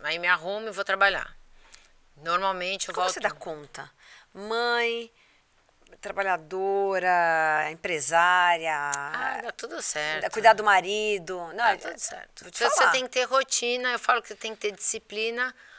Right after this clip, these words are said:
Speaker 1: rotina.
Speaker 2: E você, você almoça, você leva a sua marmita?
Speaker 1: Levo com marmita todo dia.
Speaker 2: Ê, Pereirão!
Speaker 1: É.
Speaker 2: <laughs> Todo dia?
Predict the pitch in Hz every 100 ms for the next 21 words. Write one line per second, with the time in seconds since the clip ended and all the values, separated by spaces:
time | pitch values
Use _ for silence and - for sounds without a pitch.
0 | - - 226 233 - - 214 233 247 269
1 | 202 190 220 226 202 240 226 226 233 226
2 | 190 - 226 214 175 170 160 185 180 -
3 | 143 143 147 156 143 143 - 165 165 165
4 | 170 165 190 - 160 - - 165 - 165
5 | - 165 - 220 262 262 254 247 240 233
6 | 214 196 190 180 185 190 190 185 180 220
7 | - 392 - 453 - - 131 123 143 -
8 | - - - - - - - 254 294 254
9 | 220 196 165